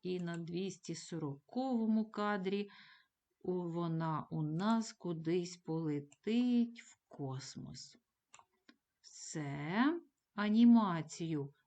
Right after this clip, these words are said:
можемо виключати. І тепер можемо прокрутити, подивитися, що у нас вийшло. Ось наша тарілка літає, так як ми запрограмували її рух. Літаюча тарілка в космосі.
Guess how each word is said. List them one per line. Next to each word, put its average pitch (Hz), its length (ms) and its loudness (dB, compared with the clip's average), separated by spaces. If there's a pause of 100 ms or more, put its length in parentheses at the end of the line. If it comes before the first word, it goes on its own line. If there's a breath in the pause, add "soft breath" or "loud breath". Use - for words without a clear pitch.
можемо 156 520 -4
виключати. 170 1300 -4 (460 loud breath)
І 277 100 -4
тепер 311 380 0
можемо 226 340 2
прокрутити, 165 640 -4
подивитися, 185 580 -4
що 180 220 -8
у 196 140 -6
нас 165 380 -6
вийшло. 156 540 -12 (480 loud breath)
Ось 277 360 -2
наша 190 360 -4
тарілка 170 600 -2
літає, 220 600 -2
так 202 320 -4
як 165 180 -6
ми 185 240 -4 (280 loud breath)
запрограмували 170 1300 -2
її 156 560 -2
рух. 147 580 -4 (560 loud breath)
Літаюча 160 680 -2
тарілка 294 600 -2
в 294 320 -10
космосі. - 680 -12